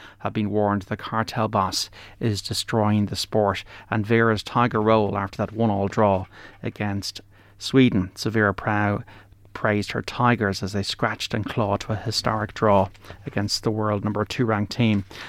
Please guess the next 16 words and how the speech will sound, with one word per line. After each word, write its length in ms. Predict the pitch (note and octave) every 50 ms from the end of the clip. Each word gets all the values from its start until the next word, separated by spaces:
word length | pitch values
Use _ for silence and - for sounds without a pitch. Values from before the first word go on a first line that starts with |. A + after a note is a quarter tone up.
| - -
Back 200 | - B2 A#2 -
of 100 | A#2+ G#2+
the 120 | - A#2+ A#2
Irish 240 | A#2 A#2 A#2 G#2+ -
Daily 240 | - B2 A#2 A#2+
Mail, 260 | A#2 A#2 A2+ A2 G#2+ G#2+
Swede 360 | - - - B2 A#2+ A#2 G#2+
dream, 320 | - B2 A#2+ A#2+ A2+ G#2+
superb 440 | - - A#2 - - - B2 A#2 A2
result 300 | A#2 G#2 A#2 A#2 A2+ -
sets 240 | - - A2+ - -
Ireland 320 | A2 A2 A2+ A2+ G#2+ G#2+
up 140 | G#2 G2 -
for 100 | - A2
next 240 | G2+ F#2+ F#2+ - -
step. 340 | - - C#3 C3 B2 -